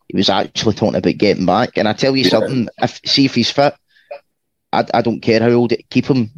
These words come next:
Speaker 1: because, s-, see, to be honest, I've seen it with football players now. I know, like, but we've all got that sort of football manager or fifa mentality where it's like, as soon as a player hits thirty, you're like, "That, nope, get rid of him, he's too old." But nowadays, you see guys like Ibrahimovic, Buffon,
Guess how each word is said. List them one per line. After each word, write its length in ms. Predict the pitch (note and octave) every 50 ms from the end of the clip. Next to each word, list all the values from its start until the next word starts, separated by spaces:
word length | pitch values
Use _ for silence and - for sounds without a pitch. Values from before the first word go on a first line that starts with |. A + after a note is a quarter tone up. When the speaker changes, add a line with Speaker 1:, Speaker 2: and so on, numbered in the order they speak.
| -
Speaker 1:
because, 460 | - A#2+ - - A#2+ A2 G2 - - - - - - - - -
s-, 180 | - - - -
see, 140 | - D3
to 60 | A2 G2
be 80 | A#2+
honest, 220 | A#2 C3 C3 - -
I've 100 | G#2+ -
seen 160 | - C#3+ D3
it 60 | D3
with 120 | G2 D3
football 320 | - D3 - - C#3 C#3 B2+
players 360 | - C#3+ C#3 C3 B2 A2+ -
now. 380 | C#3+ C#3+ C#3+ C3 B2 A2+ G#2 - - -
I 100 | - A#2+
know, 440 | B2+ C#3 C#3+ C#3 C3+ B2 A2 - - _ - _ _ _ _ _ _ _ _ _ _ _ _
like, 140 | - G#2+ -
but 220 | - - G#2+ - -
we've 140 | A2 G#2 B2
all 180 | B2 C3 C#3
got 140 | B2+ - -
that 220 | A2 G#2+ G#2+ -
sort 180 | - - A#2 -
of 160 | - - -
football 340 | - A#2+ G2+ - A#2+ A2+ A2+
manager 380 | A2 G#2+ A2 A2 G#2+ A2+ A2 -
or 60 | - G#2
fifa 320 | - - D#3+ - - G#2
mentality 500 | A2 G#2+ G2+ G2 - G#2 G#2 G2+ E2 A2+
where 140 | A2+ A2 G#2+
it's 180 | F#2 - -
like, 160 | A2 G#2+ G2+ -
as 80 | - -
soon 140 | - B2 B2+
as 80 | B2
a 60 | B2+ -
player 220 | - A#2 F#2+ F#2+
hits 300 | F#2+ G#2 G2+ - - -
thirty, 480 | - G#2 F#2+ G#2 F#2 - A2+ G#2 - - _ - - - _ _ _
you're 120 | - - C2+
like, 180 | F2+ F2 -
"That, 240 | - A#1 C#2 - - -
nope, 320 | F#2 C3 D#3 - - - A2 - -
get 200 | - A#2 B2 -
rid 140 | A2 G#2+ G2+
of 80 | A2
him, 180 | A2+ A2+ A2+ G2+
he's 180 | - - - -
too 160 | - C3+ A2
old." 280 | F#2 G2+ A2+ A2 - -
But 260 | A#2 A2 G#2 - - _ _ _ _ _ _ - - -
nowadays, 540 | A2 A2+ A#2 A#2+ G#2+ A#2 A#2 A2+ A2+ - -
you 60 | G2+
see 200 | - - B2+ A#2+
guys 260 | - G#2+ G2+ G2+ F#2+
like 200 | G2 G#2 G2 -
Ibrahimovic, 960 | - G#2 - G2+ G2 G2+ G#2 G#2 G2+ - A2+ - - - - - - G#2+ F#2+
Buffon, 680 | - A2 G#2+ - - - - B2 A#2+ A2 G#2 F#2+ G2